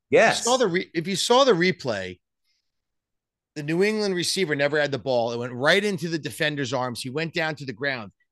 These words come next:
Speaker 2: He had the ball pinned between his fore-, his bicep and his body. And when he
Speaker 1: Yeah.
Speaker 2: went down, the nose of the ball hit the ground,
Speaker 1: I
Speaker 2: but
Speaker 1: know,
Speaker 2: he had
Speaker 1: and
Speaker 2: full control of that ball.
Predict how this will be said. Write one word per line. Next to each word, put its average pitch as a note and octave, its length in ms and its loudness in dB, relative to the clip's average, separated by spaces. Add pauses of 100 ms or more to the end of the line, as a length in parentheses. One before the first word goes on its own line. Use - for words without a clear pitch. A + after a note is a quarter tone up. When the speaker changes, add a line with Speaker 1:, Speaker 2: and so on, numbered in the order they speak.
Speaker 2:
He E3+ 100 -6
had G#3 120 0
the G3+ 60 0
ball F3+ 420 -2 (100)
pinned A#2 440 -6 (600)
between F#3+ 480 -2
his D3+ 560 0 (580)
fore-, G3 380 -6
his C#3+ 180 -8
bicep G3 680 2
and D#3 100 -4
his C3 120 -6
body. D3+ 540 2 (300)
And D3 80 -8
when D3 100 -6
he E3+ 60 -2
Speaker 1:
Yeah. F3 60 -2
Speaker 2:
went A3 220 0
down, A3 340 0
the C#3+ 80 -6
nose F#3 340 0
of F3 40 -10
the G3+ 80 -2
ball F3+ 200 -2
hit E3+ 160 -4
the D3+ 60 -12
ground, C#3+ 540 -4
Speaker 1:
I - 240 -20
Speaker 2:
but E3+ 100 -2
Speaker 1:
know, F#3 140 2
Speaker 2:
he B3+ 60 4
had B3 100 6
Speaker 1:
and - 80 -6
Speaker 2:
full B3 240 0
control G#3+ 460 2
of F#3 80 0
that C#3+ 180 2
ball. D3+ 280 0